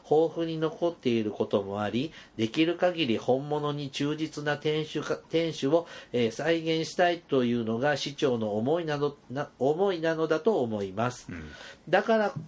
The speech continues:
Speaker 1: そこにはエレベーターは場違いなものであり、ありえないということなのでしょう。じゃあ障害者は天守に登れなくてもいいということなのか。ここが今回のポイントなのですが、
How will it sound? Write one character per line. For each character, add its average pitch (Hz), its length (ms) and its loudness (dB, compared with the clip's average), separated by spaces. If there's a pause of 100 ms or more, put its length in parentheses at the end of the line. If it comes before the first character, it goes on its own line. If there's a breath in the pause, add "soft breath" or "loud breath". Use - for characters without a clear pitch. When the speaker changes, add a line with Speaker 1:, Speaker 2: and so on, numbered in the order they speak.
(100)
Speaker 1:
そ - 140 4
こ 170 160 0
に 165 80 0
は 143 140 2
エ 131 160 2
レ 160 180 2
ベ 170 200 2
ー 160 100 -2
タ 135 100 0
ー 123 120 4
は 139 180 4
場 120 200 2
違 156 340 2
い - 20 -2
な 117 120 2
も 113 120 0
の 110 160 0
で 101 200 0
あ 101 80 0
り、 139 220 -2 (160 loud breath)
あ 113 140 2
り 135 180 0
え 170 140 0
な 156 160 0
い 135 80 -6
と 117 160 2
い 113 120 2
う 113 60 0
こ 117 160 -2
と 127 140 -2
な 110 100 0
の 98 140 -6
で 90 140 -6
し - 120 -4
ょ 92 240 -4
う。 - 100 -20 (560 loud breath)
じ 127 140 2
ゃ 143 140 4
あ 117 60 -2
障 170 320 2
害 180 220 2
者 123 180 2
は 131 200 4
天 180 340 -2
守 151 80 4
に 123 140 -2
登 113 340 2
れ 165 80 2
な 170 100 0
く - 120 -12
て 123 140 0
も 107 200 -4
い 135 200 0
い - 40 -8
と 160 220 2
い 135 100 4
う 131 60 4
こ 139 160 4
と 170 120 2
な 170 140 0
の 117 100 -2
か。 90 300 -8 (460 loud breath)
こ - 100 0
こ 147 140 4
が 160 160 4
今 170 280 -2
回 127 280 2
の 123 120 2
ポ 113 240 0
イ 139 80 -2
ン 156 80 -10
ト 165 140 4
な 170 100 0
の 156 140 -2
で 110 140 2
す 110 120 -6
が、 120 340 0